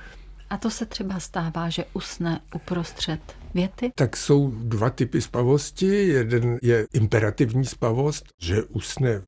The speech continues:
Speaker 2: opravdu za situace, kdy si to u zdravého člověka nedovedeme představit. A pak samozřejmě v situacích, kdy se to hodí nebo kdy je proto příhodná situace.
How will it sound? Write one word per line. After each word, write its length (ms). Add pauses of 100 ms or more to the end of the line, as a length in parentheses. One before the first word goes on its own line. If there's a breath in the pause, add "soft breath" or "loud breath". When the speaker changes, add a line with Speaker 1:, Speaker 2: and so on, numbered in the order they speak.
Speaker 2:
opravdu 440
za 140
situace, 540
kdy 160
si 140
to 160
u 200
zdravého 440
člověka 340
nedovedeme 520
představit. 600 (160)
A 340 (180 loud breath)
pak 160
samozřejmě 480
v 60
situacích, 580
kdy 240
se 160
to 140
hodí 480
nebo 240
kdy 200
je 120
proto 480
příhodná 600
situace. 600